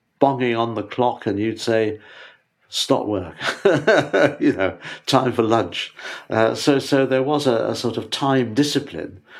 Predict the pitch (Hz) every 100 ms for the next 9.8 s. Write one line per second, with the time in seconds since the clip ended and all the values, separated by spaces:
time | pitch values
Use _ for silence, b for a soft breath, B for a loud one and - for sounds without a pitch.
0 | B B 104 104 98 101 101 92 95 95
1 | 95 95 95 92 87 110 98 80 87 -
2 | B B B B 98 104 104 110 120 113
3 | 135 98 92 123 123 104 - - 98 -
4 | - 104 92 92 92 90 90 87 135 143
5 | 131 120 120 B B B 104 104 98 98
6 | 101 95 95 98 104 98 85 - - b
7 | b b 98 98 113 98 110 98 - 143
8 | 90 - 98 95 95 101 98 98 95 92
9 | 95 - - 90 90 95 90 -